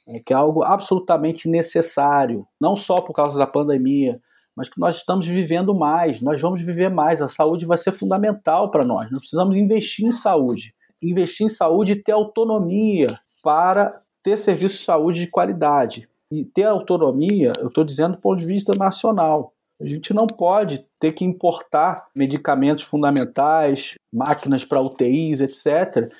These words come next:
em momentos de urgência como esse. E, ao mesmo tempo, a saúde, ela pode gerar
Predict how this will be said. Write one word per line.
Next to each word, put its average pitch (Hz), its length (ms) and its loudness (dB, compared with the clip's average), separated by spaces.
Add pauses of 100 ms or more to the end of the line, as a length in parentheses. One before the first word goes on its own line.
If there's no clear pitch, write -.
(120)
em 165 60 0
momentos 175 440 0
de 180 80 -4
urgência 170 420 0
como 220 280 0
esse. 190 420 -2 (220)
E, 175 40 2
ao 196 60 2
mesmo 220 300 0
tempo, 214 360 0
a 175 40 2
saúde, 175 560 -2
ela 170 160 2
pode 185 340 -2
gerar 131 540 0